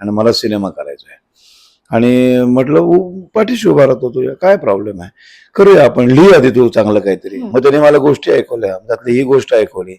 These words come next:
Speaker 1: ह्या गोष्टीवर त्यांनी काम सुरू केलं, मग त्यांनी स्क्रीन प्ले लिहिला, मग त्यांनी डायलॉग्स द्यायला सुरुवात केली.
Speaker 2: हम्म.
Speaker 1: असं सगळं करत, करत, करत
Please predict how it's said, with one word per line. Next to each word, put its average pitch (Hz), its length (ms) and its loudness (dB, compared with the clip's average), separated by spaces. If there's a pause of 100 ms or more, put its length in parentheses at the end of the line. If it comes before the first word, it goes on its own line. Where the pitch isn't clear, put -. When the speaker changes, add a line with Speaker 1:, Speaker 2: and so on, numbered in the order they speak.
(420)
Speaker 1:
ह्या 127 140 4
गोष्टीवर 135 400 4
त्यांनी 113 240 2
काम 117 260 0
सुरू 117 240 -2
केलं, 98 340 -2 (400)
मग 123 140 0
त्यांनी 113 200 2
स्क्रीन 107 300 -4
प्ले 135 260 4
लिहिला, 101 420 4
मग 95 140 -2
त्यांनी 104 300 0
डायलॉग्स 98 480 2
द्यायला 107 240 4
सुरुवात 95 300 -4
केली. 87 360 -16 (100)
Speaker 2:
हम्म. - 640 -16
Speaker 1:
असं 160 220 0
सगळं 156 300 4
करत, 147 280 2 (120)
करत, 147 280 4
करत 139 240 2